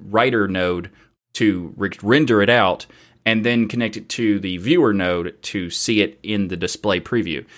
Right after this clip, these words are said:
So it's just kinda complicated in how the node system works. But if you are familiar with node-based systems, then it'll be very easy to use. I just wanted to be clear that it was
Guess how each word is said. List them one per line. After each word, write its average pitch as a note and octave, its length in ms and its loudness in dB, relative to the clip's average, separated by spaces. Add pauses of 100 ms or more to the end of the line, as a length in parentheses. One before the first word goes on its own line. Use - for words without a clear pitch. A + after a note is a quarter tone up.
(120)
So C3+ 160 2
it's B2+ 120 2
just D#3+ 180 0
kinda C#3+ 240 2
complicated A#2+ 640 0
in F2+ 140 -6
how G2 220 -2
the F2+ 100 -6
node F#2 360 -4
system - 380 -10
works. E2 320 -10 (380)
But A2 200 0
if A2 280 0
you B2 180 2
are A#2+ 160 6
familiar C3+ 480 4
with F2+ 180 -2
node-based F2 720 -4
systems, F2 540 -8 (180)
then F#2 220 0
it'll F2+ 240 -4
be E2+ 340 -6
very G#2+ 320 4
easy E2+ 220 -4
to E2+ 40 -6
use. E2 360 -6 (340)
I A#2 120 4
just G#2 160 -2
wanted F#2+ 200 0
to F2 60 -2
be E2 120 -6
clear F2+ 320 0
that E2+ 220 -2
it E2+ 120 -4
was D#2+ 260 -6